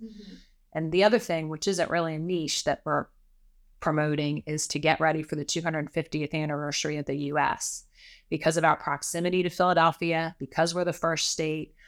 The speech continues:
Speaker 2: I think that we'll see an unprecedented amount of international travelers visit, um, visit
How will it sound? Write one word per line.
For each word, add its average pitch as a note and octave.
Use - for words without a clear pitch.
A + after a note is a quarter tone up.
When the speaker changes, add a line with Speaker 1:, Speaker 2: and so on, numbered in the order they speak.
Speaker 2:
I E3
think E3+
that D#3
we'll D#3+
see D#3+
an D#3+
unprecedented D#3+
amount D#3
of D3+
international D3+
travelers D3
visit, D3
um, C#3+
visit D#3+